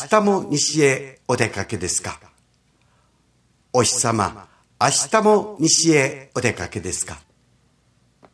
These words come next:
八百長相撲、着いた先は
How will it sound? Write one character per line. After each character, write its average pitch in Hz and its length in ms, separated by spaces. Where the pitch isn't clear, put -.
八 120 60
百 123 280
長 110 280
相 107 180
撲、 95 400
着 202 360
い 214 40
た 208 140
先 175 320
は 143 440